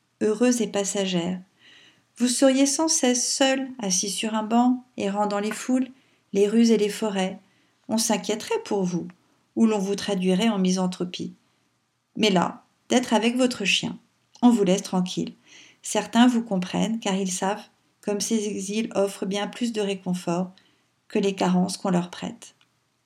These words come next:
D'affection, je ne manque pas, la vie est de toutes parts généreuse, et n'en déplaise aux psychologues autoproclamés,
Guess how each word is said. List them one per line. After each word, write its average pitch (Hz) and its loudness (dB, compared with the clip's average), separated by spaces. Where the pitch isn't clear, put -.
D'affection, 254 2
je 294 0
ne 202 -2
manque 185 -2
pas, 247 2
la 196 0
vie 196 -2
est 254 4
de 233 0
toutes - -8
parts 381 -4
généreuse, 214 0
et 180 -2
n'en 185 4
déplaise 185 2
aux 208 0
psychologues 190 -4
autoproclamés, 185 -4